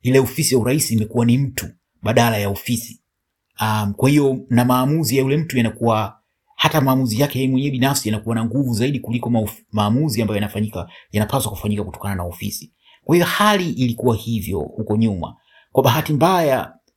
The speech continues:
kitu hicho hakijaondoka katika siasa za Tanzania. Kimeacha kama ombwe. Na Nyerere alipoondoka, aliacha kama ombwe la namna fulani. Mwinyi hakuweza kuliziba, Mkapa alijaribu kidogo,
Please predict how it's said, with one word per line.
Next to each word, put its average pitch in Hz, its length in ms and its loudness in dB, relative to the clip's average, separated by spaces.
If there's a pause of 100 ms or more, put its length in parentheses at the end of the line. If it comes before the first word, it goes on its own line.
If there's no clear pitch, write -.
(160)
kitu 120 200 -6
hicho 143 260 2
hakijaondoka 117 560 0
katika 101 220 -6
siasa 104 280 -6
za 92 80 -8
Tanzania. 92 360 -10
Kimeacha 123 360 0
kama 120 180 0
ombwe. 104 380 0
Na 110 80 0
Nyerere 135 280 2
alipoondoka, 131 760 -2 (340)
aliacha 120 380 0
kama 107 300 -2
ombwe 143 340 4
la 95 100 -2
namna 92 220 -6
fulani. 101 360 -6
Mwinyi 131 280 2
hakuweza 107 320 -2
kuliziba, 143 880 -2
Mkapa 101 400 -4
alijaribu 135 480 -4
kidogo, 127 540 -4